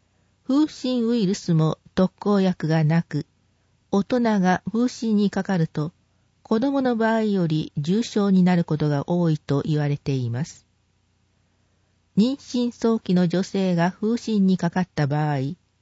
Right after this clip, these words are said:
先天性風疹症候群を持った赤ちゃんが生まれる可能性が高くなります。感染予防には二回のワクチン接種が必要です。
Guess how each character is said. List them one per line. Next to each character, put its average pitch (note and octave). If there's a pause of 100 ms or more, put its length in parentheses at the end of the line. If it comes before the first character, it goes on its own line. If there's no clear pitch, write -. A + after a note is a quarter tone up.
(540)
先 B3+
天 A#3
性 G#3
風 A3
疹 A#3
症 G#3+
候 G#3
群 F3
を E3
持 F#3+
っ G3
た E3+
赤 F#3
ち -
ゃ E3
ん D3+
が C#3+
生 E3
ま F#3
れ F3+
る E3+
可 E3
能 E3
性 D3+
が C#3+
高 F#3
く C#3+
な C3
り B2+
ま A#2+
す。 - (1400)
感 B3+
染 A#3
予 G#3
防 F3
に D#3
は D3+
二 F3
回 C4
の E3+
ワ F3
ク -
チ A#3
ン A3+
接 G#3+ (160)
種 D#3+
が D3+
必 D#3
要 C#3
で B2
す。 -